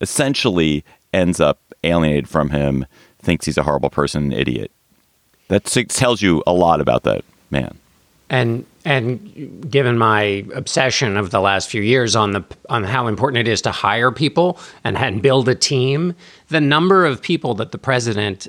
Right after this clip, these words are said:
Speaker 2: I mean, it's almost <laughs> the number of people that he, that he hired and put in the most senior positions in government, who he then said were total losers that he knew all along. It's just, it's, <laughs> I mean, he was the one who hired them. It's just,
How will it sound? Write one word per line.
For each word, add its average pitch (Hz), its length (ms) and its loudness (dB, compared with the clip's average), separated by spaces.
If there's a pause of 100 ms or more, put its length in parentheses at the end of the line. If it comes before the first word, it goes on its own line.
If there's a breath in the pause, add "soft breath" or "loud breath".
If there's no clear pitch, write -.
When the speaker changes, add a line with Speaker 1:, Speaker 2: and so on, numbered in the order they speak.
Speaker 2:
I 156 60 -4
mean, 170 140 2
it's 165 120 -2
almost 185 420 2 (140)
<laughs> - 160 -18
the 175 80 0
number 196 300 4
of 151 80 0
people 156 280 2
that 127 140 2
he, 120 380 -4
that 123 120 -2
he 135 200 2
hired 127 460 2
and 117 200 -4
put 139 160 0
in 123 120 0
the 117 60 0
most 113 240 0
senior 143 280 2
positions 113 480 -2
in 104 160 0
government, 101 500 -2 (220 soft breath)
who 143 120 2
he 147 140 6
then 135 260 2
said 123 380 2
were 120 200 0
total 143 380 2
losers 117 440 0
that 101 140 0
he 120 120 0
knew 131 160 4
all 113 220 2
along. 117 580 2
It's 165 180 -2
just, - 360 0 (500 loud breath)
it's, 123 300 -4 (420 loud breath)
<laughs> - 400 -10
I 139 80 0
mean, 160 240 4
he 147 160 2
was 170 140 4
the 156 100 2
one 156 200 2
who 139 180 4
hired 135 340 0
them. - 260 -14
It's 156 200 -2
just, 185 640 2